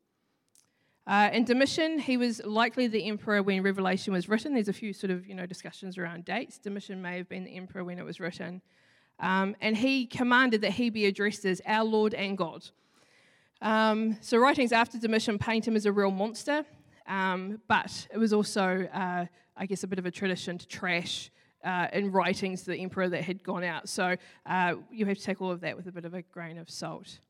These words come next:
Uh, but it's no wonder that John referred to Rome as Babylon. Jerusalem was destroyed by Babylon hundreds of years previously, and Rome committed a parallel act in A D seventy. Empire had been a steady, oppressive foe in their memory.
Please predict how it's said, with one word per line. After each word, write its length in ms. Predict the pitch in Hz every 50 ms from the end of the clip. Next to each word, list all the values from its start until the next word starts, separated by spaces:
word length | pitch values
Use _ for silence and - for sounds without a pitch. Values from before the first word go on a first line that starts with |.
| _ _ _ _ _ _ _ _ _ - _ _ _ _ _ _ _ _
Uh, 140 | - 190 214
but 140 | 214 233 226
it's 80 | 226 233
no 180 | 254 254 262
wonder 380 | 240 226 240 240 254 247 254 247
that 200 | 240 180 156 -
John 280 | - 202 202 202 208
referred 420 | 196 190 185 - - 185 185 185 185
to 140 | - 202 190
Rome 360 | 180 170 170 170 170 175 - -
as 160 | 170 180 165
Babylon. 640 | - 190 202 208 190 175 170 160 170 - 185 190 - _ _ _ _ _ _ _ _ _ _ _ _ _
Jerusalem 400 | - 202 214 220 - - 240 226
was 140 | 220 214 220
destroyed 560 | 208 190 - - - 208 202 208 220 226 220
by 100 | 202 202
Babylon 360 | 202 190 185 190 180 175 180
hundreds 360 | - 196 190 202 196 185 -
of 80 | 190 180
years 180 | 175 175 175
previously, 840 | - - - 220 220 233 240 254 247 - - 285 302 320 311 311 - _ _ _ _ _ _ _ _ -
and 200 | 202 202 202 202
Rome 260 | 202 208 214 226 226
committed 420 | 220 - - 220 214 202 190 185 175
a 60 | 175
parallel 420 | - - 180 185 185 185 180 170 -
act 260 | - 160 - 190 -
in 140 | 180 180 -
A 160 | - 160 175 175
D 180 | 175 175 170
seventy. 640 | 175 - - 170 170 165 165 160 156 147 160 165 - _ _ _ _ _ _ _ _ _ _ _ _ _ _ _ _ _ _ _ _ _ _
Empire 400 | - 240 247 240 254 254 247 240
had 160 | 240 233 214 214
been 160 | 214 208 190
a 60 | 190
steady, 500 | - - - - 220 208 226 240 226 -
oppressive 520 | 185 - - - 190 185 - - 196 185
foe 340 | - - - 180 170 165 170
in 180 | 160 - 180 180
their 120 | 180 180
memory. 540 | 180 185 180 185 185 165 160 156 147 175